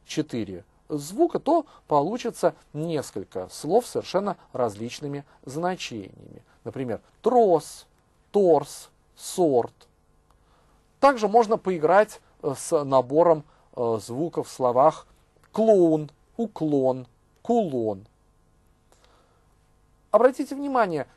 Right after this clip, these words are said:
ведь меняются не сами звуки, а их порядок. Возникает вопрос, э,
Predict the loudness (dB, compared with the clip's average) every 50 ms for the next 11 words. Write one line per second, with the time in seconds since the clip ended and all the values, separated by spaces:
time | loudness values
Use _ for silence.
0 | _ -10 -10 -10 -10 _ -12 -10 -8 -6 -4 -2 -2 -2 -2 -2 -4 -6 -8 -8
1 | -6 -8 -8 -8 -8 -2 -2 0 0 0 -4 -4 -6 -8 -10 _ _ -14 -14 -12
2 | -10 -10 -10 -8 -8 -8 -8 -10 -12 _ -16 -16 -16 -16 _ _ _ _ _ _
3 | -2 -2 -2 -2 -2 -10 -10 -12 _ -8 -6 -6 -6 -6 -6 -8 -8 -10 _ _
4 | _ _ _ _ _ _ _ _ _ _ _ _ _ _ _ _ _ _ _ _
5 | _ _ _ _ _ _ _ _ _ _ _ -14 -12 -8 -8 -6 2 6 6 6
6 | 6 4 4 4 4 4 2 2 -2 2 4 4 4 4 2 -6 -16 _ _ _
7 | _ _ _ _ _ _ _ -4 -2 0 2 4 4 4 2 0